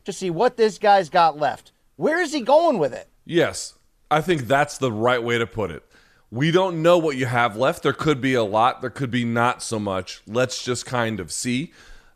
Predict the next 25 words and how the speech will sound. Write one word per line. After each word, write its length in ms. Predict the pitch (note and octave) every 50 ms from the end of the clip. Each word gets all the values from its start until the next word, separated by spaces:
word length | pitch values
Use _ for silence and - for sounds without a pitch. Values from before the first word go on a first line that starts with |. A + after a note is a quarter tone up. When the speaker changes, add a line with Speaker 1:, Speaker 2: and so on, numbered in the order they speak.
| _ - A#2+
Speaker 2:
I 80 | C#3
don't 160 | D#3 E3 D#3+ D3+
know 100 | D3 D3
that 100 | C#3+ C3+
Robbie 260 | C3+ C#3 C3+ B2+ C3+
Lawler 320 | B2+ B2+ B2+ C3 C3 B2+ B2
is 240 | A#2+ A#2 G#2 F2
necessarily 840 | F#2 A#2 B2 B2+ B2 - - A#2 - - C3 B2+ B2 A#2+ A#2 A#2 A2+ A2+
the 340 | F#2+ F2 E2 F2 G#2+ G#2
best 640 | F#2+ E2+ D#2+ D#2 _ - A2+ A2 B2 - - - A#2 A2
barometer 560 | C3+ D3 D3 D3+ D3 D3+ D3+ D#3 D3+ D#3 D#3+
for 220 | D3 - D3+ D#3+
that 380 | D3+ E3 D#3 D#3+ E3+ E3 - _ _ -
at 300 | - B2+ B2 A#2+ G#2 - _ -
this 240 | G2 A2+ C#3 C3+ -
stage, 640 | - - - C3+ C3 C3+ C#3+ D#3 F#3 F3+ - - _ _ _ _ _ _ _ _ _
but 460 | F#2+ F#2 F2 D3+ D3+ C#3+ C#3 C3 - -
it's 120 | B2+ - B2
a 60 | G#2
pretty 340 | - - - D#3+ E3+ E3+ D3+
good 200 | G#2+ A#2+ A#2 A2
one. 320 | G2+ G#2+ G#2 G#2 G#2 G#2+ - -
And 160 | B2 B2 B2
then 160 | C3 B2 A2+
given 460 | G#2 F2+ C3 C#3 B2+ C3+ C3 B2+ B2